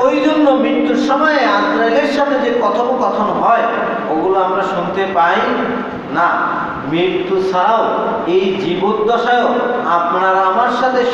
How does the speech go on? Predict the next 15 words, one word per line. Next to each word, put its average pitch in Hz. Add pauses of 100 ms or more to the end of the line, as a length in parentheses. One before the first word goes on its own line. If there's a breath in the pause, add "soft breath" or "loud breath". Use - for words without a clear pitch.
শয়তান 185
যে 190
ব্যবহার 226
করে, - (500)
এগুলো 190
আমরা 190
শুনতেও 214
পাই 233
না, 247
দেখতেও 160
পাই 104
না। 98 (2000)
এগুলা 220
শোনে 214
কে? 269